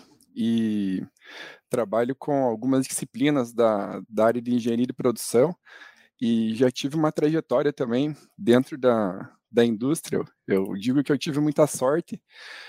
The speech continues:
porque eu comecei a trabalhar com quatorze anos na, na indústria, comecei como operador de produção e fui passando por vários níveis do, do processo, desde inspetor de qualidade, analista de qualidade, <clears throat> é, gestor de qualidade, também já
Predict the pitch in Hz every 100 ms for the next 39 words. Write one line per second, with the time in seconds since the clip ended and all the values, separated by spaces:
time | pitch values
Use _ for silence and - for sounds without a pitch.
0 | - - 123 135 143 123 139 139 123 123
1 | 147 139 - 135 151 131 123 147 131 117
2 | 107 95 101 - _ - 117 120 110 151
3 | - 156 107 - 117 107 131 147 131 131
4 | 127 123 143 - 135 113 - 139 147 -
5 | 160 135 - 147 147 160 135 127 156 143
6 | 127 143 123 107 113 107 104 110 - 151
7 | - 107 95 - _ - - - - -
8 | - 120 139 165 - 143 139 139 - 151
9 | 117 101 127 147 120 123 123 110 131 -
10 | 135 - 123 95 101 127 135 117 117 113
11 | _ 156 127 123 - 113 107 101 90 -
12 | _ _ - 120 127 - 139 139 - 117
13 | 107 123 131 - 123 131 127 123 117